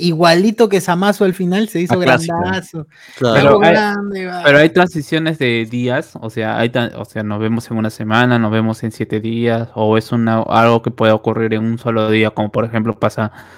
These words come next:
Speaker 4: eh, en la película de Trunks, no sé, pues, y Gohan del futuro, ¿no? Que realmente
Speaker 1: No,
Speaker 4: no,
Speaker 1: pero
Speaker 4: no te
Speaker 1: pueden decir
Speaker 4: importa.
Speaker 1: una semana, ¿no? Pasa una semana, porque
Speaker 3: Sí,
Speaker 1: creo
Speaker 3: sí,
Speaker 1: que
Speaker 3: sí.
Speaker 1: tienen tiempo.
Speaker 3: Sí,
Speaker 1: Tienen
Speaker 3: sí, de,
Speaker 1: tiempo.
Speaker 3: de hecho lo aceleran llevándolo a una especie de habitación del tiempo, así que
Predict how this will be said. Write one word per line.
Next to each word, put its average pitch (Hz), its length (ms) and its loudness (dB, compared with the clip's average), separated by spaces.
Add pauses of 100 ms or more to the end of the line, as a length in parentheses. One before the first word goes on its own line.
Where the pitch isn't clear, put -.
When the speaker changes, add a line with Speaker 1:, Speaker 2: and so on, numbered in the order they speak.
(240)
Speaker 4:
eh, 101 520 0
en 101 60 -2
la 107 60 0
película 107 320 2
de 104 60 4
Trunks, - 420 -4
no 113 160 -8
sé, - 140 -16
pues, - 200 -16
y 110 120 -4
Gohan 117 320 0
del 110 100 0
futuro, - 400 -16
¿no? - 220 -16 (120)
Que - 240 -8 (100)
realmente 117 420 0
Speaker 1:
No, - 20 0
Speaker 4:
no, 392 60 8
Speaker 1:
pero 392 180 6
Speaker 4:
no 240 80 2
te - 20 0
Speaker 1:
pueden 302 240 2
decir 285 220 4
Speaker 4:
importa. 285 260 -4 (440)
Speaker 1:
una 254 260 2
semana, 254 520 2
¿no? 240 180 -2
Pasa 226 240 0
una 220 180 2
semana, 208 240 4
porque 196 180 4
Speaker 3:
Sí, 190 60 4
Speaker 1:
creo 277 140 6
Speaker 3:
sí, 269 60 4
Speaker 1:
que - 40 4
Speaker 3:
sí. 277 60 0
Speaker 1:
tienen 262 260 6
tiempo. 147 400 2 (220)
Speaker 3:
Sí, 233 140 -8 (100)
Speaker 1:
Tienen - 20 0
Speaker 3:
sí, 277 80 2
de, 226 40 2
Speaker 1:
tiempo. 196 180 4
Speaker 3:
de 233 60 6
hecho 262 240 4
lo 156 220 4
aceleran 202 560 2 (200)
llevándolo 151 500 -2
a - 20 0
una 156 80 0
especie 156 320 -2
de 139 120 4
habitación 117 320 -2
del 127 120 -2
tiempo, 127 260 -2
así 127 160 -10
que 117 300 -8